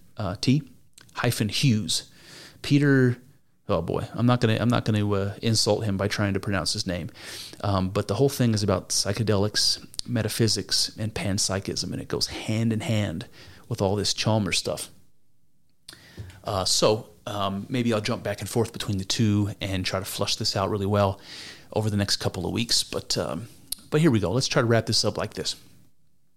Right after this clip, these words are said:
All right, I know this is premature. We're only a few pages into the book at this point. <laughs> Only a few.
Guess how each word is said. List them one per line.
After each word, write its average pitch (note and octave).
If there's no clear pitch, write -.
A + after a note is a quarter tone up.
All A#2+
right, F2+
I A2+
know G3+
this F#3+
is -
premature. -
We're A2
only D#3+
a C3
few D3
pages A#2
into G2+
the G2
book G2
at -
this -
point. -
<laughs> -
Only A#2+
a -
few. -